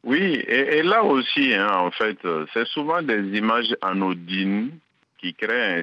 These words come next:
sentiment de, de ce type. Je vais vous donner un exemple très concret. Quand le président français, monsieur Macron, reçoit les présidents africains, il est très chaleureux, il y a des tapes dans le dos, et il y a des bras autour du cou.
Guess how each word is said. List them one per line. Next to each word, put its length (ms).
sentiment 840
de, 280
de 120
ce 140
type. 300
Je 140
vais 120
vous 120
donner 300
un 100
exemple 500
très 200
concret. 420
Quand 120
le 140
président 540
français, 640
monsieur 360
Macron, 460
reçoit 400
les 120
présidents 460
africains, 560
il 160
est 120
très 200
chaleureux, 720
il 80
y 40
a 80
des 140
tapes 240
dans 140
le 160
dos, 680
et 140
il 60
y 40
a 60
des 140
bras 280
autour 380
du 140
cou. 280